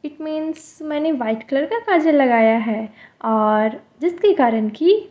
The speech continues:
मेरी जो eyes है वो काफ़ी बड़ी-बड़ी नज़र आ रही है। यदि आप अपनी eyes को छोटा दिखाना चाहते हो तो आप black color का काजल लगाओ, बड़ी eyes दिखाना चाहते हो तो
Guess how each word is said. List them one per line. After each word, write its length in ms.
मेरी 260
जो 160
eyes 380
है 60
वो 160
काफ़ी 480
बड़ी-बड़ी 540
नज़र 360
आ 100
रही 260
है। 120
यदि 180
आप 80
अपनी 280
eyes 340
को 100
छोटा 420
दिखाना 420
चाहते 380
हो 80
तो 140
आप 240
black 280
color 120
का 160
काजल 320
लगाओ, 320
बड़ी 200
eyes 140
दिखाना 380
चाहते 340
हो 240
तो 440